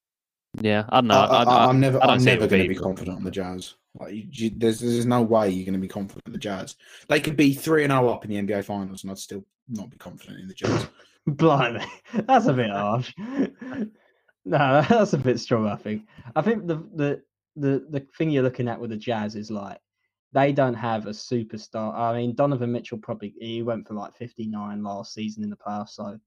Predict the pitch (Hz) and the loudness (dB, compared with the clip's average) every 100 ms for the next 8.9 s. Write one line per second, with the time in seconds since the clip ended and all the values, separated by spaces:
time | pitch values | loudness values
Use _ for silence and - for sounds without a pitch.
0 | _ _ - 123 110 107 107 107 117 - | _ _ -10 -8 -6 -8 -10 -10 -10 -8
1 | 113 104 - 110 110 135 123 - _ _ | -8 -10 -8 -8 -4 -2 -4 -8 _ _
2 | _ _ _ _ _ 143 139 131 - 127 | _ _ _ _ _ -2 2 2 2 0
3 | 123 120 113 113 113 110 120 117 113 117 | 0 -2 -2 0 0 0 -2 -6 -4 -4
4 | 107 - _ - 123 113 - 123 117 113 | -4 -6 _ -4 -2 -2 2 2 4 4
5 | 117 120 120 113 107 123 123 117 - 117 | 2 0 -2 -2 2 2 4 2 2 2
6 | 117 123 - _ _ - 120 117 113 110 | 2 0 -4 _ _ -2 0 0 0 -2
7 | - 120 117 - 123 147 - - 123 120 | -2 0 0 2 0 0 -8 -10 -2 0
8 | 110 117 123 135 151 - 123 113 | 0 0 -2 0 0 0 2 0